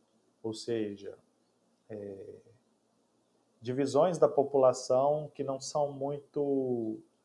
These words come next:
não dá pra você ir de uma casta a outra, tem um, essa visão, né? Que seriam os brahmanes, seriam os mais altos, né? Sacerdotes e letrados, que nasceram da cabeça de Brahma. Brahma é o deus, digamos, criador do universo. Aí tem toda a analogia, né? De, de que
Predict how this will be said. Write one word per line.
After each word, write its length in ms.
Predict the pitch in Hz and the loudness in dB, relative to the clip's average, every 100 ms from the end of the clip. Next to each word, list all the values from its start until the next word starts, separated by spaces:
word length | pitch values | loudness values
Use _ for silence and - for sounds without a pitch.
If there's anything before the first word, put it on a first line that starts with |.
| _ | _
não 60 | 123 | 2
dá 100 | 139 | 4
pra 100 | 139 | 4
você 220 | - 135 | 2 2
ir 60 | 127 | 2
de 80 | 123 | -2
uma 180 | 127 | -2
casta 380 | 123 120 - 135 | 0 -2 0 0
a 20 | |
outra, 480 | 123 113 110 110 - | 2 2 -2 -6 -18
tem 160 | - 107 | -14 -12
um, 100 | 113 117 - - | -12 -16 -20 -14
essa 200 | - 110 | -8 -6
visão, 440 | 117 107 98 95 104 | -6 -6 -8 -8 -12
né? 180 | 135 156 _ _ _ _ _ _ | -14 -14 _ _ _ _ _ _
Que 100 | - | -10
seriam 340 | - 117 120 123 | 0 2 2 -2
os 100 | 113 | 0
brahmanes, 640 | 110 120 143 180 185 - | 4 6 4 2 -2 -2
seriam 240 | 120 113 | -4 -4
os 80 | 110 | -4
mais 260 | 117 120 113 | -2 0 2
altos, 420 | 143 160 156 120 | 4 4 0 -8
né? 120 | 123 | -12
Sacerdotes 720 | 120 113 - 113 110 104 - | -8 -8 -6 -4 -4 -6 -8
e 40 | 110 | -6
letrados, 580 | 127 131 135 139 135 - | -6 -2 2 2 0 -6
que 80 | |
nasceram 500 | 117 113 - 117 110 - _ _ - | -10 -8 -4 -4 -4 -14 _ _ -4
da 120 | 120 | -2
cabeça 440 | - 117 120 - | 2 0 0 -4
de 140 | 120 120 | -6 -4
Brahma. 320 | 127 147 147 | 2 2 2
Brahma 320 | 123 139 165 | 4 4 6
é 40 | 180 | 4
o 80 | 170 | 4
deus, 480 | 131 127 147 127 | 6 8 8 6
digamos, 400 | 110 110 117 120 | -2 -4 -4 -4
criador 420 | - 127 117 117 113 | -6 -2 0 0 -2
do 80 | |
universo. 760 | 117 147 - 120 135 123 - _ _ _ _ _ _ | -4 -6 0 2 2 0 -4 _ _ _ _ _ _
Aí 140 | 104 110 | -8 -4
tem 160 | 131 | -4
toda 240 | - 135 147 | 0 2 4
a 40 | |
analogia, 640 | 147 147 139 117 117 135 117 | 6 6 6 2 -2 -2 0
né? 320 | 117 135 120 | -2 -4 -6
De, 140 | 107 | -10
de 120 | 104 _ | -20 _
que 320 | 117 113 | -8 -6